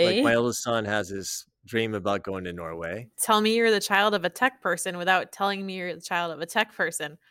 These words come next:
Speaker 2: Figure out how to translate it and
Speaker 1: Translate it,
Speaker 2: go.
Speaker 1: and this year I did Pig Latin too.
Speaker 2: Oh.
Speaker 1: And I did Spanish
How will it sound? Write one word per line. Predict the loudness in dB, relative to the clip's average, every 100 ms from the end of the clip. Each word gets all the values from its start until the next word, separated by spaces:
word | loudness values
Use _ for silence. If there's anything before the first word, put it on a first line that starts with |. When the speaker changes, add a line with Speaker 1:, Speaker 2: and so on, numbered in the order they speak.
| _ _
Speaker 2:
Figure | -2 0 4
out | 4
how | 4
to | 0
translate | -2 -6 -6 -4 -2 0
it | -2 -4
and | -6 4
Speaker 1:
Translate | 6 6 4 2 2
it, | -2
Speaker 2:
go. | -2
Speaker 1:
and | 0 0
this | 0 2
year | 2
I |
did | 0 -4
Pig | -4 -2
Latin | 2 2 0 -6
too. | -2 -2 2
Speaker 2:
Oh. | 2 4 6 6 4 0 0
Speaker 1:
And | 0 2 0
I | 0
did | -2 -4
Spanish | -2 0 0 -2 -4 -10 -12